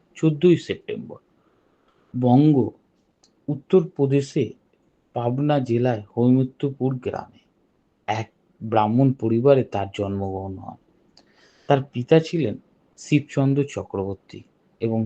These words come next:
তার মাতা হলেন মোহিনী দেবী। শ্রী অনুকূল ঠাকুর দেহত্যাগ করেছিলেন ছাব্বিশে জানুয়ারি উনিশশো সত্তর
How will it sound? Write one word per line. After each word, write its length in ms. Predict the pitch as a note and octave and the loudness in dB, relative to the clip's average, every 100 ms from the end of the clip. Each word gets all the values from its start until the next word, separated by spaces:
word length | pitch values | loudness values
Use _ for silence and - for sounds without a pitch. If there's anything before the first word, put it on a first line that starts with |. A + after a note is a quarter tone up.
| A2 | -4
তার 140 | G#2+ | -4
মাতা 400 | G#2 G2 G2+ C3+ C3+ C3 _ | -4 -6 -2 0 0 -2 _
হলেন 320 | A#2+ C3 C#3 G#2 - _ _ _ | -6 -2 0 -2 -10 _ _ _
মোহিনী 460 | A#2+ A#2+ A2 A#2+ A2+ | 2 4 4 2 2
দেবী। 360 | G2 F#2+ F#2 - _ _ _ _ | -2 -8 -10 -14 _ _ _ _
শ্রী 200 | - D3+ D3 | -4 0 2
অনুকূল 440 | A#2 A#2+ C3 C#3+ D3+ C3+ | 2 2 2 0 -2 -2
ঠাকুর 340 | D3 C3+ G2+ - _ | -6 -4 -10 -10 _
দেহত্যাগ 500 | A2+ A#2 B2+ C3 C#3 C3+ | -2 0 0 0 -2 -2
করেছিলেন 480 | A#2 B2+ B2+ A2+ G2 - _ _ _ _ _ - | -2 0 -2 -6 -10 -12 _ _ _ _ _ -12
ছাব্বিশে 540 | - B2 C3 D#3+ - D#3 | -2 -2 2 0 0 -4
জানুয়ারি 520 | A2+ A2+ C3+ C3 A2+ - _ | -2 2 4 4 0 -6 _
উনিশশো 400 | A#2+ C3 C3+ - D#3+ - | 0 2 2 -2 -6 -6
সত্তর 400 | A2 - - | -10 -6 -4